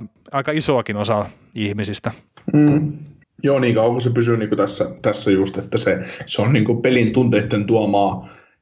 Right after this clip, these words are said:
Speaker 2: ja pelaajat on siinä niinku mänttymään, ettei se ole niinku semmoista, niinku tosiaan millä luist-, luistelisi tuolla tota noin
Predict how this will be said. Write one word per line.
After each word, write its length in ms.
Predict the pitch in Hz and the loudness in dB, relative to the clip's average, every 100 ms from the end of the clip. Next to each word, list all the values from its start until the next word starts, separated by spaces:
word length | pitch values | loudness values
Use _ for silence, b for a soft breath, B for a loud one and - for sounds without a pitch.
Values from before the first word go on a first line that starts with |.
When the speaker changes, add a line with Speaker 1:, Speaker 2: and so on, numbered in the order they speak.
| - | -2
Speaker 2:
ja 240 | 104 - | 0 0
pelaajat 380 | 113 113 107 104 | 0 0 0 0
on 120 | 110 | 0
siinä 220 | 110 110 104 | 2 2 2
niinku 340 | 107 101 107 104 92 - - - | 0 0 2 0 -2 -10 -16 -4
mänttymään, 960 | 123 127 120 - _ _ 131 131 127 107 | 0 0 -2 -8 _ _ -2 0 0 -2
ettei 380 | 107 - 110 104 | -4 -4 -6 -2
se 160 | - | 0
ole 160 | 110 107 | 0 0
niinku 380 | 107 101 98 101 | -2 -2 -2 -2
semmoista, 540 | 107 104 - 98 95 - - | 0 0 0 -2 -2 -8 -4
niinku 200 | 104 107 | 0 0
tosiaan 360 | 117 110 113 | 0 0 0
millä 140 | 117 110 | 2 2
luist-, 480 | 110 113 - 110 | 0 -2 -2 0
luistelisi 440 | 107 123 117 101 95 | 2 2 2 0 2
tuolla 240 | 107 101 | 2 2
tota 240 | - 87 95 | 0 0 0
noin 240 | 95 92 | -2 -4